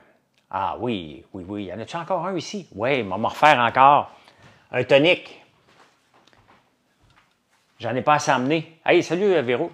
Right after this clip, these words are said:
Tu dois être arrivé au bureau. Euh, café infusé à froid. Tu mélanges ça avec un tonic, là.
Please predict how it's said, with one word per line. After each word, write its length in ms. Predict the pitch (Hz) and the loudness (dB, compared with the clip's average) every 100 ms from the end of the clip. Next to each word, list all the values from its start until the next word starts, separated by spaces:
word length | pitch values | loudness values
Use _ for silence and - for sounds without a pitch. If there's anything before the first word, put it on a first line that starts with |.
| 143 | -12
Tu 100 | 110 | -6
dois 80 | 107 | -4
être 100 | 107 | -4
arrivé 180 | 98 110 | -6 -4
au 360 | 110 101 95 | -4 -4 -6
bureau. 340 | 92 101 131 - _ _ _ _ _ _ - | -6 -6 -6 -10 _ _ _ _ _ _ -6
Euh, 380 | 101 101 101 98 85 82 _ _ _ _ _ - | -2 0 0 -2 -6 -18 _ _ _ _ _ -12
café 260 | 113 160 | -4 0
infusé 240 | 151 117 110 | -2 -2 -4
à 100 | 101 | -4
froid. 360 | - 139 156 - _ _ | -4 -4 -6 -16 _ _
Tu 180 | - 117 | -10 -2
mélanges 440 | 135 165 147 - | 0 2 0 -2
ça 100 | - | -2
avec 220 | 160 110 117 | -2 -4 -6
un 100 | 107 | -8
tonic, 420 | 101 104 143 - | -6 -6 -8 -10
là. 160 | 123 | -16